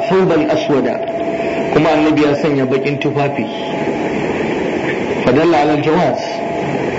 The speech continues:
ya sanya kaya baƙaƙe ƙirin, kamar yadda mata suke son bakin kaya din nan, to, shi ma Annabi ya sa kaya baƙi.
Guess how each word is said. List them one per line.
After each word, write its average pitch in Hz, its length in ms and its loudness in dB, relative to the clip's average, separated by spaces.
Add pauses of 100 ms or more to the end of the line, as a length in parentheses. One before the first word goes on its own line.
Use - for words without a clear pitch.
ya 156 240 4
sanya 143 240 2
kaya 143 400 2
baƙaƙe 127 480 0
ƙirin, 156 300 2 (1300)
kamar 143 180 4
yadda 156 240 4
mata 147 360 2
suke - 240 0
son 135 140 0
bakin 131 260 0
kaya 139 280 2
din 135 200 0
nan, 113 120 -4 (960)
to, - 100 4
shi 160 200 2
ma 165 120 4
Annabi 147 340 2
ya 139 120 2
sa 143 200 0
kaya 120 280 0
baƙi. 107 280 -2